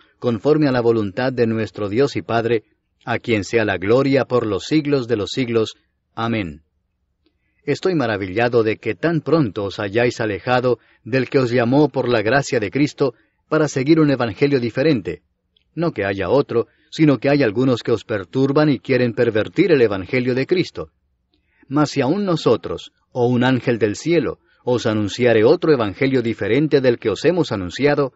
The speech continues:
sea anatema. Como antes hemos dicho, también ahora lo repito, si alguno os predica diferente evangelio del que habéis recibido,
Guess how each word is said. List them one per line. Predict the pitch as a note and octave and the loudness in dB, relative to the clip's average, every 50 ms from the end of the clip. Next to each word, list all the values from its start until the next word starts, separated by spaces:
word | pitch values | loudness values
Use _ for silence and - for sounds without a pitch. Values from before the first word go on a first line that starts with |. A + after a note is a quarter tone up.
| _ _ _ _ _ - | _ _ _ _ _ -18
sea | - - - B2 A#2 A#2 A#2+ A#2+ | -10 -4 0 2 2 4 2 2
anatema. | B2+ B2 A#2+ - B2 G#2+ F2+ D#2+ D#2 - _ _ _ _ _ _ _ _ _ _ _ _ _ _ _ _ - | 0 -2 -2 0 0 0 0 -2 -10 -12 _ _ _ _ _ _ _ _ _ _ _ _ _ _ _ _ -8
Como | - A2 G#2 G#2+ B2 | -6 -4 -2 0 0
antes | D3+ E3+ D#3+ - A2+ G2+ | 0 2 2 0 0 0
hemos | A#2 G#2+ G2 F#2 E2+ | 2 0 0 0 0
dicho, | G2+ B2+ B2 - - B2 A2+ - _ _ _ _ _ _ | 0 -2 -2 0 0 0 0 0 _ _ _ _ _ _
también | - A#2+ A2+ B2 D3 D3+ C#3+ | -6 -2 2 4 4 4 4
ahora | B2 B2+ C#3+ D3 D3 | 4 2 2 4 4
lo | C#3+ C#3 C3+ | 4 4 4
repito, | D3+ C#3+ - E3+ D3+ - - F2 D#2 - _ _ _ _ _ _ _ _ | 2 0 0 -2 -4 -4 -4 -10 -12 -12 _ _ _ _ _ _ _ _
si | _ - - - A2 G2 | _ -14 -8 -4 -4 -4
alguno | F#2 F2 E2+ D#2+ F#2+ A#2 C3 D3+ D#3 C#3+ C3+ | -4 -6 -8 -2 2 4 4 6 6 4 4
os | B2+ B2 | 2 0
predica | - - A2+ G#2 G#2 C#3 D#3 - C#3 C3 | -2 -2 -2 0 0 0 0 0 0 0
diferente | B2+ B2+ A2+ - A2+ G#2 A#2+ C#3 C#3+ - C3+ | 0 -2 -2 -2 0 0 2 2 2 0 0
evangelio | B2 A2+ A2+ G#2 F#2 - B2 B2 B2 B2+ B2+ A2+ | 0 0 0 -2 -2 -2 -2 -2 0 0 0 2
del | A#2 A2+ G#2+ - | 2 2 0 0
que | - G2 | -4 -4
habéis | F2 E2+ G#2 B2 B2+ A2+ A2 | -2 0 0 0 0 0 -2
recibido, | A2+ G#2 - G2+ F2+ A2+ C#3 - C#3+ C#3 C3+ | -2 -4 -4 -4 -4 -2 0 0 0 0 -2